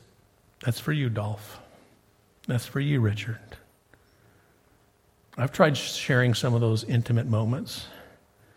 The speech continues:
And the people go, "Huh?" And you say, "Well, you gotta be there, right?" Yeah? Is that it? Sometimes that's the way it works.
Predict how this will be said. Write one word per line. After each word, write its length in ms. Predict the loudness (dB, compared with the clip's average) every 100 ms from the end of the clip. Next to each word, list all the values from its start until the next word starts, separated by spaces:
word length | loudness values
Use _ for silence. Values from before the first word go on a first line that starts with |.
| _ _ _ _ _ -4
And 100 | 0
the 60 | 0
people 180 | -2
go, 60 | -2
"Huh?" 280 | 2 2 2 -4 -18 -20 -20 -20 -20 _ _ -20 _ _ _ _ _ _ _ _ _ _ -20 _ _ _ _ 2
And 120 | 4
you 60 |
say, 260 | 4 2 -2 -4 2
"Well, 160 | 2
you 80 | 4
gotta 200 | 2 2
be 140 | 0
there, 240 | -2 -6 -10 -20 _ _ -2
right?" 240 | -2 -4 -12 -20 -20 _ -16 -4
Yeah? 200 | -2 -2 -8 -20 -20 -8
Is 120 | -2
that 160 | 0
it? 240 | 0 -6 -4
Sometimes 340 | -2 0 2
that's 160 | 4 4
the 60 |
way 100 | 2
it 80 | 0
works. 520 | 0 0 -2 -10 -14